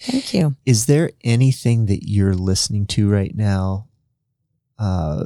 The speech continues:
Speaker 2: whether it's podcast or any learnings that you're, you're doing, anything you're
Speaker 1: Good.
Speaker 2: reading, anything you're watching on T V that our guests,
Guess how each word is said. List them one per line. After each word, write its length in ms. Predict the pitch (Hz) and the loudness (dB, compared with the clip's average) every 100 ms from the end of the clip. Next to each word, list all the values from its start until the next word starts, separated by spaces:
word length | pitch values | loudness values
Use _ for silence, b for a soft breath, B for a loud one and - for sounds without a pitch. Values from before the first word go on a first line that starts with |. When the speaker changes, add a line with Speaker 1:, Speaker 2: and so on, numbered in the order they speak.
| - | -8
Speaker 2:
whether 260 | 104 95 92 | -4 0 0
it's 240 | 92 - | 0 -6
podcast 960 | - 120 117 107 - 104 101 98 - - | -2 0 0 0 0 2 0 -2 -4 -6
or 600 | 101 92 90 85 85 90 - _ - _ | -4 -2 -2 -2 -2 -4 -8 _ -20 _
any 180 | 120 104 | -2 -2
learnings 640 | 92 101 110 110 110 98 - | 2 4 4 4 2 -2 -4
that 120 | 113 104 | -2 0
you're, 180 | 104 101 - - | 0 -2 -8 -10
you're 200 | 104 101 | -2 0
doing, 320 | 95 101 101 | 2 2 2
anything 320 | 95 101 101 | 0 0 0
you're 120 | 90 98 | 0 2
Speaker 1:
Good. 100 | 101 | 4
Speaker 2:
reading, 380 | 113 113 110 | 4 4 4
anything 280 | 101 90 98 | 2 0 -2
you're 140 | 92 90 | 0 0
watching 360 | 95 - - | 0 -2 0
on 120 | 101 | 0
T 200 | 101 104 | 0 -2
V 240 | 95 101 101 | 0 2 2
that 300 | 98 - - | 0 -2 -2
our 140 | 95 | -2
guests, 500 | 87 95 98 - - | 0 2 2 -2 -10